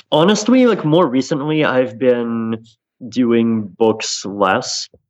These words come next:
I guess, um, I've been doing, just reading things on the internet more. And in that case, just, like,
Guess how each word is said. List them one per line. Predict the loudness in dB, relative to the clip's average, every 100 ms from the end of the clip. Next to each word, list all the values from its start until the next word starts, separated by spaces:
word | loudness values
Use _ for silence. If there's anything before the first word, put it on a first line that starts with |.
| _
I | 0 2
guess, | 2 2 0 -2 0
um, | 2 0 -2 -4 -2 0
I've | 0 2
been | 0 2 -2 -2
doing, | 0 2 0 -2 -6 -8 -12 _ _ _ -4
just | -4 -2
reading | 0 2 2 0
things | 0 0
on | 0
the | 0 0
internet | 2 2 0
more. | 0 0 -2 -8 _ _
And | 0 2 4 2
in | 2
that | 0 0
case, | 0 0 -2 -2
just, | -2 -2 -8 _ _ -2
like, | 0 0